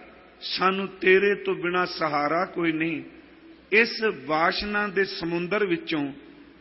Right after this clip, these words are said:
ਇਸ ਵਾਸ਼ਨਾ ਦੀ ਅੱਗ ਵਿੱਚੋਂ, ਇਸ ਵਾਸ਼ਨਾ ਦੀਆਂ ਲਹਿਰਾਂ ਵਿੱਚੋਂ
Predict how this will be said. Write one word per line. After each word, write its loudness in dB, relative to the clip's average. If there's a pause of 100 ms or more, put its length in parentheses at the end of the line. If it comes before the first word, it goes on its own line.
(340)
ਇਸ 2 (120)
ਵਾਸ਼ਨਾ -2
ਦੀ -4 (140)
ਅੱਗ -2
ਵਿੱਚੋਂ, -4 (760)
ਇਸ 2
ਵਾਸ਼ਨਾ 0
ਦੀਆਂ -2
ਲਹਿਰਾਂ 2
ਵਿੱਚੋਂ -2